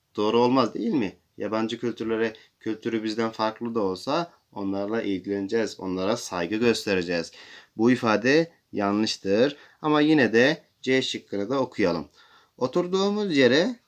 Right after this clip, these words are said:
zorunlu olarak göç edenlere maddi ve manevi destek olmalıyız. Evet, dediğimiz gibi bak, dışarıdan gelen ülkelerden, farklı ülkelerden gelen çocuklar var, kişiler var. Biz onlara ne yapacağız?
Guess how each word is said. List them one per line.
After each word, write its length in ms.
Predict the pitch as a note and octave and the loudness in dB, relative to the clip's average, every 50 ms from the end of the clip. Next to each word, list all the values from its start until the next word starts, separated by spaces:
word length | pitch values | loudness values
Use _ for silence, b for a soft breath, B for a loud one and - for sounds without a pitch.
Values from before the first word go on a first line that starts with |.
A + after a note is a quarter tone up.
| _ _ _ _ _ - | _ _ _ _ _ -10
zorunlu 500 | A#2 A2+ B2 C#3 D3+ D#3+ D#3+ E3 E3+ E3+ | -4 0 2 4 4 4 4 4 2 2
olarak 420 | D#3 C#3 C3 C#3+ E3 G3 F#3+ - - | 2 4 4 2 2 0 -2 -2 -2
göç 200 | D3 D3+ - D3 | -2 0 0 2
edenlere 540 | A#2+ A#2 G#2+ G2+ G#2 A2 B2+ D#3+ F#3 G3+ F3 | 2 2 2 2 0 0 0 0 0 -2 -2
maddi 440 | C#3+ C3+ C#3+ D3+ - - - E3+ D#3 | -2 0 0 0 0 0 0 2 2
ve 120 | C3+ A#2 | 2 2
manevi 680 | A#2 B2 C3+ C#3+ C#3+ C#3 C3 B2+ C#3 E3 F#3 G3+ G3 - _ _ - | 2 4 4 4 4 4 2 2 2 2 0 0 -4 -8 _ _ -2
destek 360 | C#3+ C3+ C3 - - C3 A2+ | 0 0 0 0 -2 -4 -2
olmalıyız. 580 | A2 G#2 F#2+ F#2+ F2+ E2 E2 E2 D2+ - - b b b b b b b | -2 -2 -4 -4 -6 -8 -8 -10 -12 -14 -18 b b b b b b b
Evet, 240 | - C#3 C3+ C3 - | -4 -2 -2 -2 -2
dediğimiz 440 | C#3+ C#3 C3+ E3+ F3+ F#3 G3 F3+ F3 | -2 -2 0 0 0 -2 -2 -4 -2
gibi 180 | C#3 B2 A2+ A2+ | -2 0 0 0
bak, 240 | A2+ A2 - _ | -2 -4 -6 _
dışarıdan 540 | - C3+ - D3+ C#3+ D3 D3 D#3 D3+ D3+ D3+ | -10 -6 -4 -2 -2 -2 -2 -2 -2 -2 0
gelen 280 | D3 D3 C#3 C#3+ C#3+ - | 0 0 -2 -2 -4 -4
ülkelerden, 760 | - C3+ C3 C3 - C#3 C3+ C#3 C3+ C3 C#3 C#3 C#3 C3+ B2+ B2+ - - _ | -4 -4 -4 -2 -2 -2 -2 -2 -2 -2 -2 -4 -4 -4 -6 -10 -14 -14 _
farklı 280 | - A#2 A#2 - C#3 C#3 | -8 -8 -6 -4 -4 -4
ülkelerden 500 | C#3 C3+ C#3+ C3+ C3+ C3 C3+ C#3 C#3 C3 | -4 -4 -4 -4 -4 -4 -4 -4 -2 -2
gelen 280 | C3+ C3 C3 C3+ C#3 | -2 -2 -2 -2 -4
çocuklar 420 | C3+ - B2 A#2 A#2+ - C3+ C3+ C3+ | -6 -8 -8 -10 -8 -6 -4 -4 -2
var, 320 | C3 C3 C#3 D#3+ D#3+ B B B B B B B B _ _ _ _ _ _ _ _ _ _ _ | -2 -2 -2 -4 -4 B B B B B B B B _ _ _ _ _ _ _ _ _ _ _
kişiler 440 | - - - - G#2+ A2 A2+ B2+ D3 | -20 -16 -10 -6 -2 0 2 2 2
var. 360 | D3+ D3+ D3+ D3+ D#3 F3 E3+ - | 0 0 -2 -2 -4 -6 -8 -12
Biz 160 | B2+ B2+ C3 | -8 -4 -2
onlara 280 | C#3 C3 C3+ C3+ C3+ C3 | -2 0 0 0 0 -2
ne 100 | C3+ C#3+ | -2 -2
yapacağız? 560 | C#3+ C3 A#2+ A#2 C#3 D3+ E3+ F#3 F#3 F#3 | -2 -4 -4 -2 -2 0 -2 -2 -4 -8